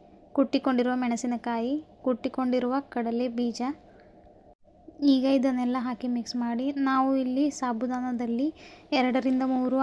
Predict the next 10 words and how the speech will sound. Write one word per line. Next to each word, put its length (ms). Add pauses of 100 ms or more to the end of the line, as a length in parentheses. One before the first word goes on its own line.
ಆಲೂಗಡ್ಡೆಯನ್ನು 800
ಹಾಕಿದ್ದೇವೆ. 640 (400)
ದಪ್ಪವಾಗಿ 560
ಕುಟ್ಟಿಕೊಂಡಿರುವ 720 (200)
ಕಡಲೆ 320 (160)
ಬೀಜವನ್ನು 480
ಹಾಕಿದ್ದೇವೆ. 560 (680)
ಐದರಿಂದ 380 (120)
ಆರು 180 (140)
ಮೆಣಸಿನಕಾಯಿ, 760